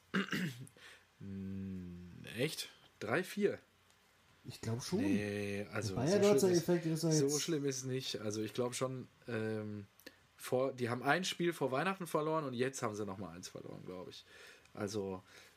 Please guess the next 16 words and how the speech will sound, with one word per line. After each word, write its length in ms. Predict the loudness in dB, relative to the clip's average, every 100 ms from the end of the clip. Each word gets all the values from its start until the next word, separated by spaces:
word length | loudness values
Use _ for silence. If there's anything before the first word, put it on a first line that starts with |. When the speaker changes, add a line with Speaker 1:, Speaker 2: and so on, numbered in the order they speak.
| -18 -8
Speaker 1:
warte, 220 | -4 -2
ich 120 | -2
guck 180 | 0 0
eben 140 | -2
nach. 340 | -2 0 0 0
Jetzt 200 | 0 0
haben 100 | -2
sie 60 |
verloren, 420 | 0 0 2 0 2
dann 120 | 2
haben 100 | 2
sie 80 | 0
gegen 160 | 2
uns 140 | 2 4
verloren, 300 | 2 2 0
stimmt. 380 | 0 0 -2